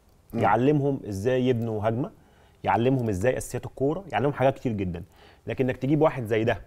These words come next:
Speaker 2: تحطه في فرقه بتنافس، دي حاجه ريسك، ريسك كبير جدا، جدا، ومش حاجه صح.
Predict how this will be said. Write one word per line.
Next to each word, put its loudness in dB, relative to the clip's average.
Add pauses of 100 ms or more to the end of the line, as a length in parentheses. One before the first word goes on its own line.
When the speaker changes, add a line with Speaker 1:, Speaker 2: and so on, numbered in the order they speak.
(120)
Speaker 2:
تحطه -8
في -16
فرقه 0
بتنافس، -4 (760)
دي -2
حاجه 0
ريسك، -4 (140)
ريسك -4
كبير -4
جدا، -2
جدا، -2 (100)
ومش -8
حاجه 0
صح. -10